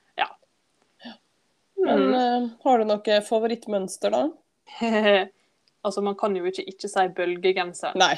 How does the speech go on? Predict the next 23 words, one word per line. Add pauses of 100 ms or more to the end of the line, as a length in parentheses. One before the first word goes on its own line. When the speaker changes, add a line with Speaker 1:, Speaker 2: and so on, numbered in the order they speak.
(160)
Speaker 2:
sant.
Speaker 1:
Obvious
<laughs>
for
min
del.
Men
den
er
på, (460)
eh, (120)
<clears throat>
jeg
sier
strikker
den
ganske
mange
ganger, (320)
og
i
Speaker 2:
Mm.
Speaker 1:
forskjellige,